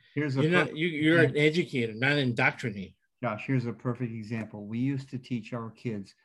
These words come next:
Speaker 1: "Listen, you, you have to think." We, mom and dad wanna teach you how to think.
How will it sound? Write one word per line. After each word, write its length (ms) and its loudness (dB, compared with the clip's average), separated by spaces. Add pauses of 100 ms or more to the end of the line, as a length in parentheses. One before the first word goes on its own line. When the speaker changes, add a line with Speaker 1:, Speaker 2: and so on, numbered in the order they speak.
(160)
Speaker 1:
"Listen, 480 -4 (300)
you, 460 -2
you 160 -6
have 480 -4
to 100 -6
think." 480 -12 (540)
We, 440 0
mom 260 -2
and 80 -2
dad 220 0
wanna 220 -2
teach 440 -6
you 260 -4 (340)
how 340 2
to 120 0
think. 420 -12